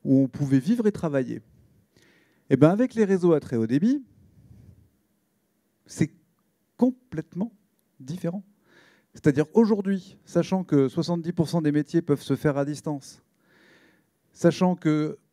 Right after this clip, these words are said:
en deux mille vingt-cinq, la France sera probablement dans les trois pays les mieux connectés d'Europe, et oui, je ne plaisante pas,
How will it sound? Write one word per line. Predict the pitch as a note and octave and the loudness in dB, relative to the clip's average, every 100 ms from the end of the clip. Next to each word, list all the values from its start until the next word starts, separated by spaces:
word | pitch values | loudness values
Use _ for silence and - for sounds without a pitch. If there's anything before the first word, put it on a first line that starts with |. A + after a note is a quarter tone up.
| - | -2
en | C#3+ | 0
deux | D3+ | 2
mille | E3 D3+ | 0 -2
vingt-cinq, | D#3 D3 E3 D3+ | -4 -2 -6 -4
la | C3+ | -6
France | - D#3 D3 | -4 -4 -4
sera | - B2 A#2+ | -6 -4 -6
probablement | - D#3+ D3+ D3 D3+ D3+ | -2 0 0 0 -2 -4
dans | C3+ | -4
les | C3 | -4
trois | - D3+ C#3+ | -4 -4 -2
pays | C#3+ C#3+ C3 | -4 -4 -4
les | B2 | -2
mieux | C#3 | -2
connectés | C3+ A#2+ B2 C3 | -2 -4 -4 -4
d'Europe, | A#2+ D#3 A3+ - - | -2 0 -2 -6 -2
et | C#3 | 2
oui, | D3 F3+ D3+ | 2 0 -2
je | B2 | -6
ne | A2+ | -4
plaisante | A2+ A2 C3+ E3 | -4 -2 -4 -6
pas, | A#3 A#3+ | -6 -6